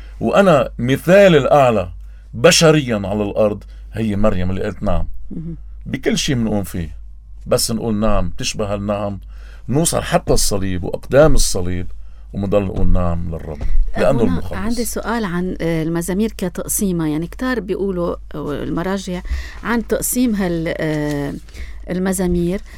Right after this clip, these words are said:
Speaker 2: إنه قسم، آه، حزن، وقسم رثاء، وقسم إلى ما هنالك. ليش الفرح مش كتير موجود؟
Speaker 1: لا، موجود، في تسبيح، بس هن بيسمون عيال أو عائلات المزامير.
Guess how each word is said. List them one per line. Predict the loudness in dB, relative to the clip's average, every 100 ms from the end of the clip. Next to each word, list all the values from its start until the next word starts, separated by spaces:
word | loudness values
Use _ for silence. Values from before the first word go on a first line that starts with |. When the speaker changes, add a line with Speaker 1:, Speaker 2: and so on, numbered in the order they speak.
| -8 -2
Speaker 2:
إنه | 0 0
قسم، | -2 -2 -2 -2
آه، | -2 -2 -2
حزن، | -2 -2 0 -2
وقسم | -2 -4 -6 -4 -4
رثاء، | -2 -2 -2 -2 -2 -2 -2
وقسم | -6 -6 -6 -6 -6
إلى | -6
ما | -6
هنالك. | -4 -4 -6 -6 -6
ليش | -6 -6
الفرح | -6 -4 -2 -4
مش | -8 -8
كتير | -8 -6 -4
موجود؟ | -4 -4 -6 -10 -12 -18 -16 -16 -18 -18 -18 -14 -6
Speaker 1:
لا، | -4
موجود، | -2 -4 -2 -2 -2
في | -4 -2
تسبيح، | -2 -2 -2 -2 -4 -8 -14 -16 -16 -16 -16 -16 -18 -20 -20 -18 -16 -16 -18 -20 -12 -4
بس | -2 2
هن | 2 2
بيسمون | -2 -2 0 0 0
عيال | 2 2 4 4
أو | 2 0
عائلات | 0 -4 -2 4 4 4
المزامير. | 0 -4 -4 -4 -4 -4